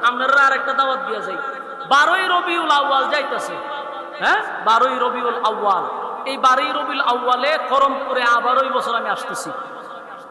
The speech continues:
কথা বুঝতেছেন? গরমের মধ্যে তো সিজনের শুরু, এখন এত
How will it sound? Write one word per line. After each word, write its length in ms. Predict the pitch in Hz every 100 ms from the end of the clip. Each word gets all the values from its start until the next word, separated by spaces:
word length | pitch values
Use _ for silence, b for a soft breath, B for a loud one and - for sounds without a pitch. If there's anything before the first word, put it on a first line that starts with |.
| -
কথা 180 | 254 302
বুঝতেছেন? 460 | 294 - 262 240 - - - - 247 302
গরমের 380 | 208 277 285 277
মধ্যে 260 | 269 269 294
তো 80 | 320 285
সিজনের 520 | - 277 302 302 -
শুরু, 360 | - 269 277 269 202 - - - 294 - -
এখন 280 | 247 262 254 220 - - -
এত 200 | 247 247